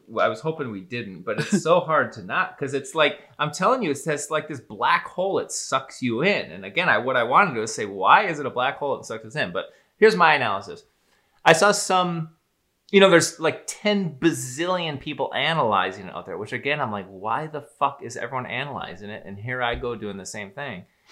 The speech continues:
Speaker 1: Is, um, this dude analyzed it, and he found some interview, s-, 'cause Will Smith has given some, like, really, like, intimate, in-depth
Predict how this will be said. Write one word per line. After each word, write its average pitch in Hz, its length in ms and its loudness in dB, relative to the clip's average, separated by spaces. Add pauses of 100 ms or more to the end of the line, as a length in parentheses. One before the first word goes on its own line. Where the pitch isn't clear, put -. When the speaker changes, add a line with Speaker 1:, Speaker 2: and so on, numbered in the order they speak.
(260)
Speaker 1:
Is, 143 420 6
um, 113 420 6 (200)
this 160 180 2
dude 214 180 0
analyzed 143 640 6
it, 95 180 -8 (240)
and 147 120 2
he 160 120 2
found 185 580 8
some 180 800 -4 (920)
interview, 175 540 4
s-, - 200 -4 (140)
'cause 151 200 -2
Will 220 180 4
Smith - 220 -4
has 175 180 2
given 160 380 -2
some, 131 300 -4
like, 104 280 0 (320)
really, 143 340 2
like, 123 280 2 (100)
intimate, 131 800 -6
in-depth 123 840 -2